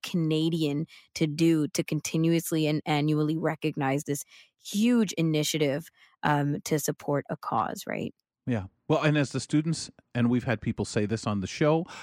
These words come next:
Speaker 2: I've heard it said about other things, especially when we talk around Remembrance, uh, Day, days, and people say, "Lest we forget," right? We, we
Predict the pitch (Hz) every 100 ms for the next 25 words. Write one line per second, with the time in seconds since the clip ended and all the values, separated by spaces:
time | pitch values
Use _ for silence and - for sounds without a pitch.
0 | - 101 98 107 104 104 - 110 110 104
1 | 101 - 110 123 120 123 117 107 104 -
2 | 120 - 117 110 107 120 110 - 101 110
3 | 120 - - - - 113 110 113 113 117
4 | 113 - - 113 104 101 104 113 113 117
5 | 113 _ _ _ - 95 117 131 107 151
6 | - - _ _ _ _ _ 135 127 123
7 | 127 120 120 - 120 113 113 - 110 -
8 | 113 127 123 - 80 104 104 107 - 98
9 | 101